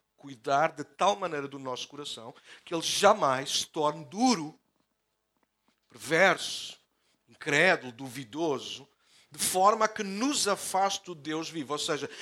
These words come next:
nós precisamos de manter uma termina-, um determinado nível. "Ah, então, mas e o que me acontece?" Certo, amigo, certo. Cada um de nós tem o seu mal. Jesus disse, "Basta cada dia o seu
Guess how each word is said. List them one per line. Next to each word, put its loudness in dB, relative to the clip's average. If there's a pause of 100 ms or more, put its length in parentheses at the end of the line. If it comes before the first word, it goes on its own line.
nós -2
precisamos -2
de -10
manter -2
uma 2
termina-, -4
um -4
determinado -2
nível. -2 (520)
"Ah, -4
então, -8
mas -2
e -4
o -10
que -20
me -6
acontece?" -4
Certo, 2
amigo, -14
certo. 0 (600)
Cada -8
um -4
de 0
nós 2
tem -2
o -4
seu -2
mal. 4
Jesus -4
disse, -8
"Basta 0
cada 0
dia -4
o 0
seu 0